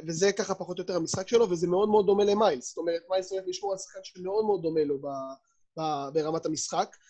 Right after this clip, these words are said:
אה, ב-, ברמה ההתקפית, עוד פעם, זה יהיה, יעבוד הפוך גם, אה, גם בשביל צ'יטם, כי, כי זה כמעט אותו שחקן, רק שצ'יטם הוא פשוט הרבה יותר גבוה מ-, ממיילס, ומיילס, כמו שאמרנו, ארבע על עקבים. אה, כל עוד, אה, צ'יטם לא,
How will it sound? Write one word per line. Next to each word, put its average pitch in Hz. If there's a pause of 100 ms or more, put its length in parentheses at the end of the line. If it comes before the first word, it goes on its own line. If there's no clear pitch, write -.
(340)
אה, 156 (300)
ב-, 151
ברמה 151
ההתקפית, 226 (240)
עוד 220
פעם, 156
זה 151
יהיה, 185
יעבוד 185
הפוך 185
גם, 190
אה, 180
גם 180
בשביל 175
צ'יטם, 196
כי, 277
כי - (120)
זה 440 (180)
כמעט 208
אותו 214
שחקן, 226 (600)
רק 214
שצ'יטם 220
הוא 202
פשוט - (100)
הרבה 151
יותר 185
גבוה 165
מ-, 151
ממיילס, 175
ומיילס, 156
כמו 170
שאמרנו, 165
ארבע 156
על 147
עקבים. 135 (580)
אה, 160 (180)
כל 233
עוד, 220
אה, 214
צ'יטם 214
לא, 208